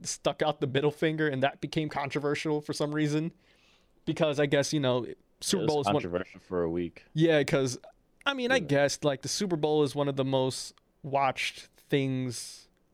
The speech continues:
Speaker 1: on, in, in, in
Speaker 2: Yeah,
Speaker 1: America, so.
Speaker 2: because Karen moms were upset that
Speaker 1: Yeah.
Speaker 2: the kids were watching it. "Oh, my kids has been,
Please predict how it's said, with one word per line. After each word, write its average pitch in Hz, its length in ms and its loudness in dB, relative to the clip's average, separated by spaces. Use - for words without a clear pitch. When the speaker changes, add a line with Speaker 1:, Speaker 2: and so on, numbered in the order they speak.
Speaker 1:
on, 131 420 -6
in, 131 460 -6
in, 131 180 -6
in 135 120 -2
Speaker 2:
Yeah, - 20 2
Speaker 1:
America, 123 500 2
so. 131 280 -6
Speaker 2:
because 95 160 -6
Karen 98 300 0
moms 87 340 0
were 85 160 -10
upset 85 420 -6
that - 480 -8
Speaker 1:
Yeah. 180 200 0
Speaker 2:
the 123 60 -8
kids 92 180 -6
were 82 80 -6
watching 80 380 -2
it. 82 140 -8
"Oh, 110 180 2
my 98 180 0
kids 101 280 -4
has 90 140 -8
been, 87 260 -8